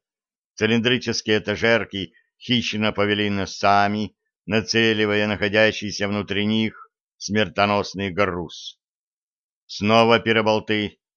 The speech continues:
Запуск корректирующих и разгонных двигателей. Конусные тела покинули места крепления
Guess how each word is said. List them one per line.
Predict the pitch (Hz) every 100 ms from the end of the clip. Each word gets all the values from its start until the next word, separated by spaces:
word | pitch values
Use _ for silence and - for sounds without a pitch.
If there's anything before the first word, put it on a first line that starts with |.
| _ _ _ _ _
Запуск | 87 80 117 110 107 -
корректирующих | 107 98 - 104 107 117 113 117 117 - _ _
и | 104
разгонных | 104 98 107 98 92 82
двигателей. | 71 104 107 95 104 104 92 _ _ _ _ _ _ _ _ _ -
Конусные | 123 151 147 135 127 135
тела | 131 131 131
покинули | 123 120 131 127 120
места | 113 110 117
крепления | 110 104 101 113 120 113 104 98